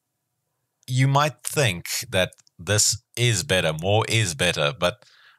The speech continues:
most of the time you won't be able to measure precise enough to actually make full use of this. For example, if your signal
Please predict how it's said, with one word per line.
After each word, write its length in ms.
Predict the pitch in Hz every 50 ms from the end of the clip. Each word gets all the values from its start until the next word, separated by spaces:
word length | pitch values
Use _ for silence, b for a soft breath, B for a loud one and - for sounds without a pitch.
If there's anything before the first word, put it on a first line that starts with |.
| b -
most 140 | 117 131
of 80 | 143 147
the 60 | 147
time 560 | 123 - 143 131 127 123 120 113 110 110 113 - -
you 140 | 117 104 104
won't 200 | 117 120 127 117
be 120 | 139 135
able 160 | 110 110 113
to 120 | 113 - 117
measure 420 | 95 85 85 87 95 104 98 92 - _ _ -
precise 600 | - 117 - - - - 117 110 107 98 - -
enough 440 | 104 85 82 85 87 - - - -
to 220 | - - - 101 101 - _ -
actually 720 | 101 101 98 - - - - - 110 95 92 92 85 76 - _ _ _ _ _ _ _ -
make 400 | - 90 90 87 90 98 101 -
full 380 | - - - - 123 113 107 98
use 400 | 80 76 80 87 90 90 - -
of 180 | 92 76 -
this. 380 | - 80 76 76 - - - - B B B B B B B B B
For 80 | -
example, 420 | 110 - 113 107 107 110 - 110 104
if 100 | 95 -
your 80 | 98
signal 600 | - - - 120 110 117 110 104 98 95 - -